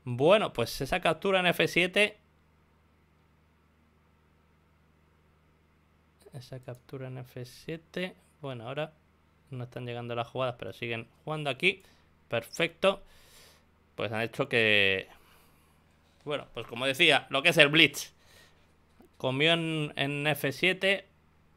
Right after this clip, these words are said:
pero torre F ocho daba el contrajuego. Ganaba, parece, con torre por F ocho, torre por F siete y alfil C cuatro. Le comía la torre en B tres, no lo vio. Y Pérez Pons se recuperó la pieza. Ahora final con peón de más,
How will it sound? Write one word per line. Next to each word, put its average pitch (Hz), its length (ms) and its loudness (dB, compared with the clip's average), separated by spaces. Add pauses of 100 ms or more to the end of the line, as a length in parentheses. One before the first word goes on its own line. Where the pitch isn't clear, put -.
(520)
pero 117 240 -4
torre 151 220 -2
F 160 200 -2
ocho 156 200 -2
daba 143 200 2
el 143 120 -2
contrajuego. 175 880 0 (880)
Ganaba, 143 540 4
parece, 143 280 0
con 123 180 -4
torre 151 260 0
por 135 120 -2
F 139 160 -2
ocho, - 160 -8
torre 135 180 -2
por 135 120 -4
F 131 140 -6
siete 127 240 -4
y - 20 -2
alfil 127 300 -4
C 139 180 -4
cuatro. 180 500 0 (680)
Le 107 80 -12
comía 110 240 -8
la 113 120 -2
torre 123 160 -4
en 127 80 -4
B 143 100 0
tres, 185 340 -2
no 117 160 -2
lo 123 100 2
vio. 170 320 2 (800)
Y 143 260 -4 (280)
Pérez 120 240 -4
Pons 131 200 -8
se 131 60 -4
recuperó 104 440 -4
la 117 180 0
pieza. 139 400 -2 (460)
Ahora 113 320 0
final 113 380 -2
con 101 200 -8
peón 113 240 -2
de 123 80 2
más, 147 380 -2